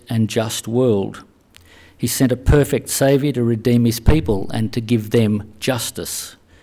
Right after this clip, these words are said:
He sanctifies us as we seek to become more like Jesus and as we focus on what he is focused on. In Deuteronomy sixteen, God sets rules around feast days and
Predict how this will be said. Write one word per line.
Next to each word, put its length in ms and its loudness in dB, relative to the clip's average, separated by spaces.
He 100 -4
sanctifies 880 2
us 300 2
as 200 -6
we 200 0
seek 340 -4
to 80 -8
become 400 0
more 220 4
like 240 -2
Jesus 560 0
and 180 -4
as 180 -6
we 100 -4
focus 520 -2
on 160 -2
what 220 -2
he 240 -2
is 180 -4
focused 500 -4
on. 320 -2
In 140 2
Deuteronomy 560 4
sixteen, 680 2
God 260 2
sets 360 -8
rules 380 4
around 300 0
feast 420 -2
days 480 0
and 220 -10